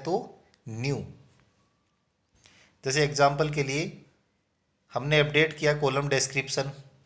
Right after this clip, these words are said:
ट्रिगर बॉडी में, और हम एक्सेस कर रहे हैं value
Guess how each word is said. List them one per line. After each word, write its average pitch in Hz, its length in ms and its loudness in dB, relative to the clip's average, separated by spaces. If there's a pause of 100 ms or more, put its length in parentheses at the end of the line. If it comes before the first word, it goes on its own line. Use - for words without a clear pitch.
(400)
ट्रिगर 127 280 0
बॉडी 135 300 0
में, 135 340 -8 (760)
और 127 140 0
हम 143 100 2
एक्सेस 151 360 0
कर 127 160 0
रहे 131 180 2
हैं - 1200 -12
value 135 380 2